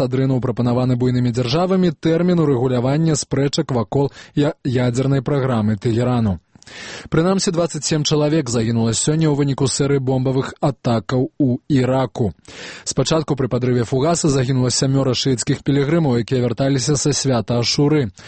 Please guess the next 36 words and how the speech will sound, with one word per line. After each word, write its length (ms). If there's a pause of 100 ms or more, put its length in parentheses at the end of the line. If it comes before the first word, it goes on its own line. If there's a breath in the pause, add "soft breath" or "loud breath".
(180 loud breath)
Выбух 380
адбыўся 340
ў 120
населеным 360
пункце 400
Халіс 540
на 100
адлегласці 540
васьмідзесяці 840
кіламетраў 680
ад 100
Багдаду. 460 (420 loud breath)
Яшчэ 300
каля 240
дваццаці 420
пяці 320
чалавек 480
былі 140
паранены. 540 (320 loud breath)
Раней 360
у 60
сераду 480
ў 100
ірацкім 320
горадзе 400
Рамадзі 460
болей 420
як 200
дваццаць 360
чалавек 460
загінулі. 680
Яшчэ 400
як 80
найменей 320
трыццаць 380
пяць 260